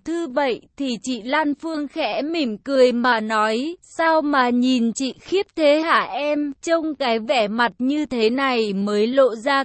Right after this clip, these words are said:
cái vẻ dâm đấy nhỉ?" "Đâu mà chị, chị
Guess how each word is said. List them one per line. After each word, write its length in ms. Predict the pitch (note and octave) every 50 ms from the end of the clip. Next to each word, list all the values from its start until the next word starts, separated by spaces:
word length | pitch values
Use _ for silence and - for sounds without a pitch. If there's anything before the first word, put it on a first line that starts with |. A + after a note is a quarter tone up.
| -
cái 220 | - B3+ A3+ A3+ A#3
vẻ 300 | G#3 G#3+ C#4 C4 A3+ G#3
dâm 440 | G3+ G3+ B3 D#4+ D#4+ D#4 D#4 D4 C4+
đấy 240 | C4+ C4 B3 B3
nhỉ?" 480 | A#3+ C4+ D4 D#4+ D4 A#3+ G3+ F3 D#3 C3 - _ _ _ _ _ _ _ G#3 A3
"Đâu 240 | D#4+ D#4 E4 E4
mà 280 | D4 C#4+ C#4+ D4 C4+ A#3+ -
chị, 280 | - C#4 C#4 C4 B3 G#3+ - -
chị 200 | - D4+ C4